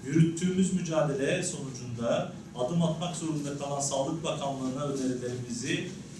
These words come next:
sa-, sa-, yalnızca bir kısmını alarak çıkarılan yasanın yetersiz olduğunu, sorunun yalnız yasayla çözülmeyeceğini, toplumsal varoluşumuzu aşındıran, şiddeti körükleyen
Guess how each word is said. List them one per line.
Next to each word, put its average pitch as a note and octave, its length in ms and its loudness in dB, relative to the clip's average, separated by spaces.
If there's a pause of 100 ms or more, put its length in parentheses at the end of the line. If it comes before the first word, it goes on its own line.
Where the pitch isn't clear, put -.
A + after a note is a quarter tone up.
(120)
sa-, D#3+ 400 4
sa-, D#3 360 0
yalnızca E3 520 4
bir F#3 200 0
kısmını D3+ 360 -6
alarak D3 400 0
çıkarılan C#3 500 -2
yasanın C3+ 420 -4
yetersiz C3 480 -6
olduğunu, D3 560 -2 (460)
sorunun D3 600 4 (220)
yalnız E3+ 500 4
yasayla D#3+ 640 2 (280)
çözülmeyeceğini, C#3 1040 -2 (180)
toplumsal F3 640 -2
varoluşumuzu D#3 840 0
aşındıran, C3+ 600 -2 (480)
şiddeti D3+ 580 -4
körükleyen E3 580 0